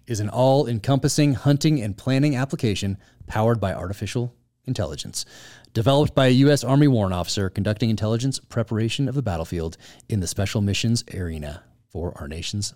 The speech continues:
most elite operators. The app offers military-based targeting for hunters. The technology uses artificial intelligence-powered movement prediction. It features movement prediction paired with current and historical wind data,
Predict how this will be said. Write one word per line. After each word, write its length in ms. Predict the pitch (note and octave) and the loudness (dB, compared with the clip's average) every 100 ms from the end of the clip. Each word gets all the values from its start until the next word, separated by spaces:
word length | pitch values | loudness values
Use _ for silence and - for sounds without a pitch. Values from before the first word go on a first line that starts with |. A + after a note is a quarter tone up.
| - | -12
most 180 | D#2 - | -14 -14
elite 380 | D#2 E2 - - _ _ - | -14 -14 -14 -18 _ _ -14
operators. 560 | - - - - - - _ - - - _ _ - | -12 -10 -12 -12 -12 -14 _ -20 -20 -20 _ _ -4
The 160 | G#2 | 0
app 240 | B2 C#3 - | 2 2 2
offers 380 | D3 D3+ D3 | 2 4 4
military-based 680 | D3 D#3+ E3 F3 E3 E3+ E3 | 4 4 6 4 6 4 2
targeting 480 | D3+ D3+ E3+ F#3 F3 _ _ _ | 2 4 2 0 -2 _ _ _
for 140 | - | -2
hunters. 460 | C3+ G#2+ F#2 E2 - _ _ _ _ _ _ _ | 0 0 -2 -8 -8 _ _ _ _ _ _ _
The 80 | - | -8
technology 480 | F#2 E2+ A2 A#2 G#2+ | -6 0 2 2 4
uses 320 | A2 A#2+ A#2+ - | 4 4 2 2
artificial 460 | C3+ C3 C3 C3 | 2 2 2 2
intelligence-powered 840 | A#2 B2+ A#2+ A2+ A2+ B2+ A#2 G#2+ | 2 4 2 2 0 2 2 2
movement 380 | G2 B2 C3 C#3+ | 2 2 2 0
prediction. 460 | C3 A#2+ A2 B2 B2+ _ _ _ | 2 2 2 0 -2 _ _ _
It 140 | - G#2 | -6 0
features 340 | A#2+ A2+ A2+ | 0 2 2
movement 400 | G#2 B2 C#3+ E3 | 4 4 4 0
prediction 460 | - B2 B2 C#3 B2+ | 0 0 2 2 2
paired 380 | - B2 C3 A#2 | 2 2 2 0
with 160 | G2 | -4
current 400 | - C3 C3+ C#3 - - _ | -2 2 2 0 -10 -20 _
and 120 | - G2+ | -6 -4
historical 680 | F2+ - A2 G#2 A2 G#2+ - | -2 0 0 2 0 -2 -4
wind 300 | G2+ A#2+ C3 | 0 2 4
data, 340 | B2+ C3 B2+ | 2 2 0